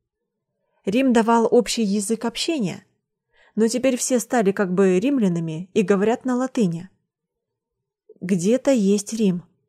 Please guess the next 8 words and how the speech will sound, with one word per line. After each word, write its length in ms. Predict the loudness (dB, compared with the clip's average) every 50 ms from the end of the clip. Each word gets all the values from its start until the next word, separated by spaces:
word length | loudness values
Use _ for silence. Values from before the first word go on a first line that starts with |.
| _ _ _ _ _ _ _ _ _ _ -2
Но 220 | 0 2 2 2
выросли 440 | 2 4 4 4 2 2 0 0 0
поколения, 720 | 0 -2 -4 -2 -2 0 0 -2 -2 -4 -4 -6 -8 -12 -16 -20 -20 -20 -10 -4
о 100 | -4 -2
которых 500 | 0 0 0 2 2 2 2 0 0 0
блистательно 640 | 0 2 2 2 0 0 0 0 0 0 0 0 -2
сказал 500 | -2 -4 -4 -4 0 0 0 0 0 -2
Киплинг, 640 | -6 -4 -4 -4 -4 -4 -6 -8 -8 -10 -14 -18